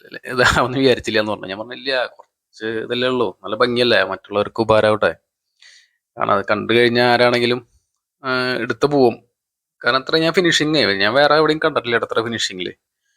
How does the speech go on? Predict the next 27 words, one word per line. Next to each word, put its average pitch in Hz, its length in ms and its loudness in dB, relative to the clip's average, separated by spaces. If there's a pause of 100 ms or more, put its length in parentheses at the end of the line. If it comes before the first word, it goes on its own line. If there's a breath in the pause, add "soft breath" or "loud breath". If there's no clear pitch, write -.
(320)
അതുകൊണ്ടായിരിക്കും 104 600 0 (640)
മൊത്തം 110 340 -2
സെറ്റ് 147 180 2
ചെയ്തിട്ടുണ്ട്. 117 360 0
ഇപ്പൊ - 140 -10
നമുക്ക് 95 200 -8
സി-, 117 240 -6
സിംഗിൾ 127 320 -4
ചെറിയ 139 260 4
ഐറ്റംസ് 143 320 -2
ആണെങ്കിൽ 143 200 -2
നമുക്ക് 143 240 -8
കൊണ്ട്, 143 200 -6
മേടിച്ച് 143 360 -4
കൊണ്ടുപോകാം. 139 340 0 (580 soft breath)
ഇനി 113 100 -4
അല്ലെങ്കിൽ 117 280 0
ആൾക്കാരെ 113 560 2
സെറ്റ് - 260 -8
ചെയ്യണമെന്നുണ്ടെങ്കിൽ 120 460 -2
അവര് 117 140 -2
അവിടെ, 117 240 0
അവിടെ 113 220 4
വന്ന് 117 200 4
സെറ്റ് - 260 -2
ചെയ്ത് 123 160 -6
തരും. 120 220 -6